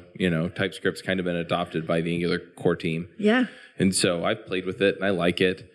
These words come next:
Speaker 1: Um, what's always interesting to me is, you know, what's new in TypeScript? Because it seems like your team tries to sort of mirror, reflect what's coming in JavaScript, right? The new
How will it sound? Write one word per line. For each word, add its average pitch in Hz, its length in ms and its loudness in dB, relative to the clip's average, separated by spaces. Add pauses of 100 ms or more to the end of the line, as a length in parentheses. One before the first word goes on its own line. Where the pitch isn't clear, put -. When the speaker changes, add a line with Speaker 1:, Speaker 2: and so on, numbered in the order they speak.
(300)
Speaker 1:
Um, 92 280 0
what's 127 220 0
always 160 300 0
interesting 131 420 0
to 104 80 2
me 101 380 4
is, 98 480 2 (800)
you 107 180 4
know, 95 100 2
what's 113 340 -2
new 104 180 0
in 95 80 2
TypeScript? - 600 -4
Because 107 260 2
it 107 120 -4
seems 117 360 -2
like 101 600 0
your 95 380 2
team 107 800 0
tries 95 400 0 (120)
to 90 520 0
sort 90 280 2
of 85 100 -4
mirror, 98 480 2
reflect 92 720 -2 (680)
what's 101 260 0
coming 120 400 -2
in 95 100 -2
JavaScript, 85 600 0
right? 90 360 2
The 92 80 -2
new 95 440 2